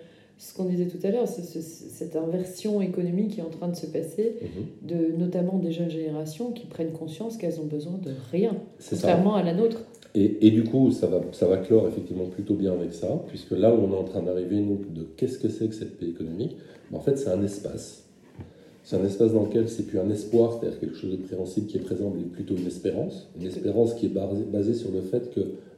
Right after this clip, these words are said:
Speaker 2: nous, êtres humains, sommes fondamentalement collaboratifs, c'est ça notre espérance, et que donc, dans ce système, se passera toujours des liens qui pourront être fonctionnels,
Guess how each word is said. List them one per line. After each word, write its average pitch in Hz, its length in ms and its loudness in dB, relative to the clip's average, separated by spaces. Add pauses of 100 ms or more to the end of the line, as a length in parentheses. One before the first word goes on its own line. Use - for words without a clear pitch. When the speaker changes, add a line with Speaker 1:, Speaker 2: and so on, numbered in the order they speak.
Speaker 2:
nous, 151 300 8
êtres - 240 6
humains, 123 240 4
sommes 95 280 -4
fondamentalement 107 760 -2
collaboratifs, - 680 -6
c'est - 140 -8
ça - 180 -8
notre - 240 -4
espérance, - 540 -6 (320)
et 104 60 0
que 110 100 4
donc, 127 260 8 (420)
dans 135 220 8
ce 117 180 2
système, 113 520 0 (340)
se - 140 -2
passera - 320 -2
toujours 170 440 2
des 107 100 4
liens 110 260 2
qui 107 120 -4
pourront - 220 -4
être - 100 -6
fonctionnels, 107 580 -2